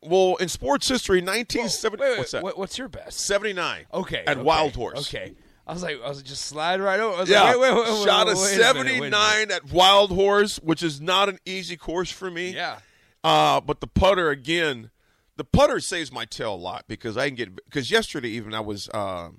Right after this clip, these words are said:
Speaker 1: I mean, on Saturday, my, my driver,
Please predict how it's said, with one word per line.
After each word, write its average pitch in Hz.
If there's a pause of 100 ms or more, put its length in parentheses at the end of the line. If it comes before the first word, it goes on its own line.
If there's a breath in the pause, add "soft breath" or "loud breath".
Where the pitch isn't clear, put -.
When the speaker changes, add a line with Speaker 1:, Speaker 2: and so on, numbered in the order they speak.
(120)
Speaker 1:
I 127
mean, 127
on 107
Saturday, 120 (1000)
my, 156 (100)
my 143
driver, 127